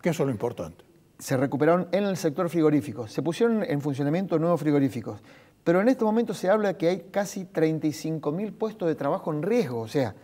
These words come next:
Speaker 2: no solamente se perdería lo que fueron esos cuatro años, entre comillas, a favor de la recuperación del empleo, sino que se pondría en riesgo una plantilla de treinta y seis mil empleados.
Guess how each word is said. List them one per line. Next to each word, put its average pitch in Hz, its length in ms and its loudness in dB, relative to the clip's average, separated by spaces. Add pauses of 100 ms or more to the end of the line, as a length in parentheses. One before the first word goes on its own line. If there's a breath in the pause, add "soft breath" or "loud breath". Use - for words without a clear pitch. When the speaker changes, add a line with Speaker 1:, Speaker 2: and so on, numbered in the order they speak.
(400 soft breath)
Speaker 2:
no 208 80 0
solamente 226 420 4
se 156 160 -2
perdería 160 600 4
lo 139 100 4
que 123 80 -4
fueron 160 220 6
esos 143 180 -6
cuatro 160 320 6
años, 160 460 2
entre 127 260 -2
comillas, 147 480 4 (480 loud breath)
a 131 100 0
favor 151 280 6
de 165 80 4
la 147 120 6
recuperación 131 600 -2
del 165 120 2
empleo, 156 440 0 (300 loud breath)
sino 220 240 0
que 185 120 0
se - 160 -2
pondría 165 340 0
en 180 120 -2
riesgo 185 540 -2
una 160 280 -2
plantilla 160 480 0
de 170 60 0
treinta 139 320 -4
y 127 40 -6
seis 127 180 -6
mil 180 380 -6
empleados. 127 760 0